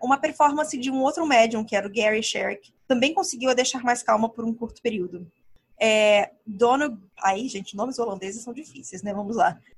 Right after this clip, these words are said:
Gmelik Menglin, um vidente holan-, holandês, também visitou a família em outubro de setenta e oito. Ele descobriu conexões entre esses incidentes e a morte da filha de Gross, porque é importante lembrar que a filha de Gross também se chamava Janet, então ele se aproximou muito dela,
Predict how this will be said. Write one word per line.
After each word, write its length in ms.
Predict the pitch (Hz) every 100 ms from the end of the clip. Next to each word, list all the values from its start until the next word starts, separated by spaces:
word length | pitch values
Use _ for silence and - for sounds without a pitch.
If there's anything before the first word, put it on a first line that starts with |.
| -
Gmelik 720 | 202 208 214 208 247 247 277 269
Menglin, 680 | 226 208 202 202 220 277 277 _ _ _ _
um 100 | 247
vidente 360 | 247 233 240 -
holan-, 200 | 285 269
holandês, 600 | 254 254 247 220 202 220
também 320 | 233 214 220
visitou 300 | 277 302 -
a 40 | 262
família 320 | 247 208 208
em 80 | 208
outubro 300 | 208 208 208
de 80 | -
setenta 300 | 214 208 202
e 20 |
oito. 280 | 185 185 -
Ele 180 | 208 220
descobriu 460 | 226 - 240 220
conexões 600 | 226 254 277 - 254 214
entre 200 | 208 220
esses 320 | 220 - 220 233
incidentes 720 | 247 214 202 196 208 214 - _ -
e 100 | 240
a 60 | 254
morte 340 | 247 233 -
da 80 | 233
filha 180 | 240 226
de 120 | 226
Gross, 400 | 220 190 196 -
porque 440 | - 202 202 185 -
é 80 | 202
importante 400 | 208 214 202 -
lembrar 380 | 196 190 208 -
que 240 | - 185 _ _ -
a 80 | 226
filha 240 | 262 285
de 80 | 269
Gross 260 | 220 226 226
também 240 | 233 214
se 80 | 226
chamava 320 | 220 214 214
Janet, 400 | 208 185 185 -
então 300 | 220 220 220
ele 140 | 220 226
se 100 | 254
aproximou 400 | 240 240 240 247
muito 260 | 233 247
dela, 480 | 240 226 196 208 233